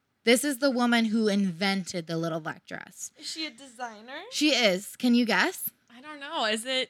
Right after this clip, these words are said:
Speaker 2: a label that's still
Speaker 1: Yes.
Speaker 2: around and super prevalent?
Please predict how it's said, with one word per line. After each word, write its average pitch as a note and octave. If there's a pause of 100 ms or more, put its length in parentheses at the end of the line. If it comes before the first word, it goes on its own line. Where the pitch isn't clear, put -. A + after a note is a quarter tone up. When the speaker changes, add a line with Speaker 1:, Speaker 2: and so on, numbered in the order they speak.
(140)
Speaker 2:
a G#3+ (160)
label G#3+
that's G3+
still G#3
Speaker 1:
Yes. G3+
Speaker 2:
around G#3
and G3+
super G3+
prevalent? G3